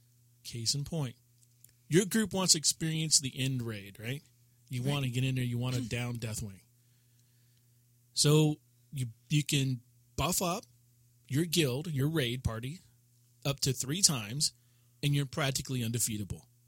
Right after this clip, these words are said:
Speaker 1: You have a huge health pool, a huge mana pool, you got crazy stats,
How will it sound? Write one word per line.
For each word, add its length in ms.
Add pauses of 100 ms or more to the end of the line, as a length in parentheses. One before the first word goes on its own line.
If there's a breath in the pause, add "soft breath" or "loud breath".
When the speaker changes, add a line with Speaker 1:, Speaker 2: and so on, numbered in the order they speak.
(120)
Speaker 1:
You 180
have 240
a 100
huge 640
health 320
pool, 300
a 40
huge 440
mana 300
pool, 300
you 120
got 160
crazy 440
stats, 560